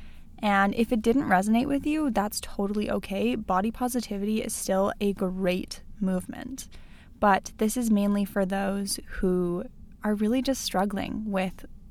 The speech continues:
telling themselves that they love them unconditionally every single day. So hopefully you can choose any of these tips and put them into practice. Honestly, just pick one and try and do it every day and see how it goes from there. People definitely underestimate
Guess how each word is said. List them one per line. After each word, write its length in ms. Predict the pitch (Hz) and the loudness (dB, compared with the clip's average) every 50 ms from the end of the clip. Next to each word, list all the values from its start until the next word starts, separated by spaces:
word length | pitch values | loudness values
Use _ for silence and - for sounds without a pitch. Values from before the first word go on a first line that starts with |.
| - - - - - | -18 -18 -18 -16 -14
telling 320 | - - - 208 208 208 | -6 0 2 4 6 6
themselves 400 | 196 190 190 180 - 175 175 180 | 4 4 2 2 0 -2 -2 -2
that 120 | - 180 - | -4 -4 -2
they 120 | 190 185 | -2 0
love 320 | 185 185 180 180 180 185 185 | 0 0 2 2 2 2 0
them 180 | 170 165 165 | 0 -2 -2
unconditionally 680 | - - 180 - - 185 180 180 - - 180 180 180 - | -2 -4 -4 -2 -2 -2 -2 -2 -2 -2 -2 -4 -4 -4
every 220 | - - - 170 | -4 -6 -6 -6
single 300 | 170 - 190 175 170 170 | -6 -6 -4 -4 -4 -6
day. 320 | 190 - - - 226 226 - - - - - - - - - - - | -6 -8 -8 -8 -8 -10 -10 -14 -18 -18 -16 -16 -16 -16 -16 -14 -12
So 380 | - - - 202 196 190 190 | -4 0 4 6 6 6 4
hopefully 480 | - - - 240 247 - - 311 311 294 | 2 0 -2 -2 -2 -2 -2 0 2 4
you 160 | 269 262 247 | 4 4 4
can 140 | - 240 226 | 2 0 0
choose 300 | - - 226 220 214 214 - | 2 2 2 2 2 2 0
any 180 | 208 208 208 | 2 2 2
of 80 | 220 208 | 2 2
these 200 | 226 226 226 - | 2 0 0 0
tips 280 | - - 202 185 - - | -2 -2 -2 -2 -2 -2
and 160 | 220 196 185 | -2 -2 0
put 160 | - 214 208 - | -2 -2 -2 0
them 120 | 202 196 | 2 2
into 140 | 202 202 226 | 2 0 -2
practice. 540 | - - 185 175 180 - - 190 190 - - | -2 -2 -2 -2 -2 -2 -4 -4 -4 -2 -2
Honestly, 380 | - 196 214 226 - 277 269 247 | 0 0 0 0 2 0 0 0
just 200 | 247 226 - - | 0 -2 -2 -2
pick 220 | 233 220 - - | -2 -2 -2 -2
one 320 | 175 170 175 190 190 185 - | -4 -2 -2 -2 -2 -2 -2
and 220 | - 196 185 185 180 | -2 0 0 0 -2
try 260 | - - - 185 185 | -4 -4 -2 0 0
and 120 | 190 190 | 2 2
do 100 | 196 196 | 2 2
it 60 | 196 | 0
every 220 | 190 185 180 190 175 | 0 0 -2 -2 -2
day 320 | 175 165 180 202 247 262 - - - - - - - - - - | -2 -2 0 -2 -2 -4 -6 -10 -16 -16 -16 -18 -18 -12 -2 2
and 180 | 214 214 214 | 4 4 4
see 140 | - - 247 | 4 2 0
how 180 | 233 240 262 269 | 2 2 2 2
it 80 | 262 | 0
goes 260 | - 277 277 302 277 - | 0 -2 -2 -2 -4 -6
from 200 | - 202 185 175 | -4 -4 -2 -2
there. 320 | - - - - 240 247 - - - - - - - - | -2 -2 -4 -4 -6 -8 -10 -14 -18 -20 -20 -20 -8 -4
People 380 | - - 247 - 294 311 320 311 | -2 0 2 4 4 4 4 2
definitely 440 | - 226 196 190 - 247 247 233 214 | 2 0 0 0 0 0 0 2 4
underestimate 960 | 208 - 196 202 196 185 - 180 - - - 240 247 262 277 277 294 277 | 4 4 6 6 6 4 4 2 2 2 2 4 4 4 4 4 2 -2